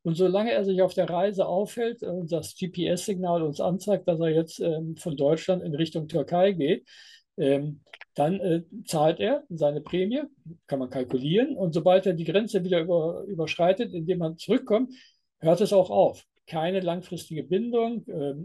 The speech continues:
ein islamisch konformes, äh, Versicherungskonzept, ähm,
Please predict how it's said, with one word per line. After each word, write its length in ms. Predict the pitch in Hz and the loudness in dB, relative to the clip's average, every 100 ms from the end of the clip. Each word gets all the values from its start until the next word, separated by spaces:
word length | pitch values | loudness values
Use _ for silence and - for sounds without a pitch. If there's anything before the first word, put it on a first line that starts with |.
| - | -6
ein 300 | 151 160 170 | -4 -2 -4
islamisch 540 | 151 - 165 175 165 | -6 -4 -2 -2 -4
konformes, 600 | - 151 - 160 151 135 | -6 -6 -2 0 0 -2
äh, 120 | 175 147 | -4 -6
Versicherungskonzept, 1120 | 143 185 202 220 220 196 - 196 190 202 202 _ - - _ _ | -4 -2 0 0 0 -2 0 0 2 0 -2 _ -20 -20 _ _
ähm, 460 | 214 156 156 156 | -2 0 0 -4